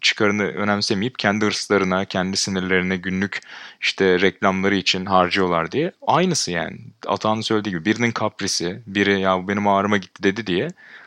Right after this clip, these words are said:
şampiyonluk yarışında çok ciddi bir yara alıyorsun. Yani hani Fenerbahçe, Beşiktaş, Trabzon ya da herhangi bir şampiyonluk hedefleyen bir takım çok isterdi muhtemelen Belhanda ya da merkez orta saha herhangi bir opsiyonu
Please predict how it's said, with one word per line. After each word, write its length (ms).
şampiyonluk 460
yarışında 340
çok 300
ciddi 320
bir 340
yara 180
alıyorsun. 360
Yani 140
hani 160
Fenerbahçe, 600
Beşiktaş, 500
Trabzon 460
ya 120
da 80
herhangi 380
bir 160
şampiyonluk 480
hedefleyen 380
bir 60
takım 300
çok 180
isterdi 380
muhtemelen 520
Belhanda 540
ya 140
da 80
merkez 340
orta 180
saha 160
herhangi 360
bir 60
opsiyonu 460